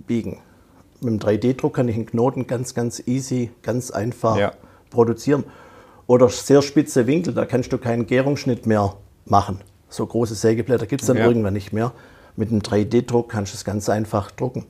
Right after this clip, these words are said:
Speaker 2: Mhm.
Speaker 1: Du könntest im drei D Druck natürlich auch Funktionen integrieren,
Speaker 2: Mhm.
Speaker 1: also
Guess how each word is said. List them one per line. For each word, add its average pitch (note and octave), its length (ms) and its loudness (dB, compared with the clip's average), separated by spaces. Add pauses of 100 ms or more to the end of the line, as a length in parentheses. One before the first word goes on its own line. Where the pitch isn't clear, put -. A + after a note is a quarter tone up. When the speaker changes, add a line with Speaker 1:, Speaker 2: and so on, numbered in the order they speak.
(260)
Speaker 2:
Mhm. G#2 200 -10 (500)
Speaker 1:
Du C3 100 4
könntest D#3 500 6 (380)
im F3 200 8
drei B2+ 220 8
D A2+ 300 4
Druck - 400 2 (540)
natürlich C#3+ 640 0
auch A#2+ 180 2
Funktionen C#3 640 0
integrieren, G2+ 560 -4 (240)
Speaker 2:
Mhm. G#2 60 -8
Speaker 1:
also G2 280 -2